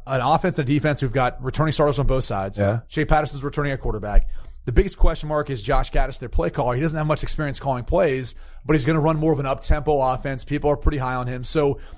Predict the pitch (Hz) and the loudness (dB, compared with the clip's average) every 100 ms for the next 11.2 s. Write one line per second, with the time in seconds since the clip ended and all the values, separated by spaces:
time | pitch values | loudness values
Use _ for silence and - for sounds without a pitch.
0 | - 170 - 202 175 175 139 156 143 - | 6 6 4 4 6 4 4 4 2 2
1 | 160 160 151 143 - 143 139 135 127 131 | 0 2 2 2 2 0 2 2 0 -2
2 | 117 117 185 170 - - - _ _ - | 0 2 0 -2 -10 -20 -20 _ _ 0
3 | 131 123 120 117 - 135 147 123 202 - | 2 4 0 -4 -14 -4 2 4 4 2
4 | - 175 190 151 131 - 113 135 139 151 | 0 2 2 2 2 2 0 2 4 4
5 | 135 - 139 131 95 110 139 - - - | 2 0 0 0 0 0 -2 -2 -14 -20
6 | _ _ _ 104 101 190 185 180 190 196 | _ _ _ -4 4 4 4 0 2 2
7 | 190 196 165 156 147 175 180 170 156 165 | 2 -2 0 2 2 2 4 4 2 2
8 | 202 175 170 175 165 170 185 180 151 135 | 0 0 2 4 4 4 2 0 2 2
9 | 123 113 110 113 190 165 160 160 190 202 | 2 0 0 0 0 2 4 4 4 0
10 | 185 185 147 160 147 135 143 127 - 104 | 2 2 2 4 2 2 -2 -2 -4 -4
11 | 90 | -6